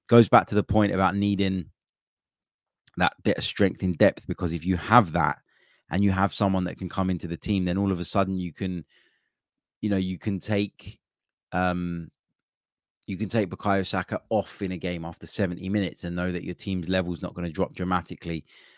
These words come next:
And therefore, instead of playing ninety every week, he's then playing sixty-five, seventy. When the games are won,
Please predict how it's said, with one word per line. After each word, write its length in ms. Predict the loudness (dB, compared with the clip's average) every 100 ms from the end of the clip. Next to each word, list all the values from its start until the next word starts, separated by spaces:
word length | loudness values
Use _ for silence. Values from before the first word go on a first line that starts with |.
| -8
And 140 | 0
therefore, 260 | 0 2 0
instead 220 | 2 0
of 60 | 2
playing 280 | 0 2
ninety 380 | 4 4 4 -2
every 180 | -4 -4
week, 200 | -4 -6
he's 120 | -8
then 200 | -6 -6
playing 240 | -4 -6 -6
sixty-five, 840 | -10 -14 -16 -6 2 2 2 -2
seventy. 460 | -4 -2 -2 -6 -6
When 180 | -4
the 80 | -2
games 300 | 0 0 0
are 60 | 0
won, 360 | 4 4 4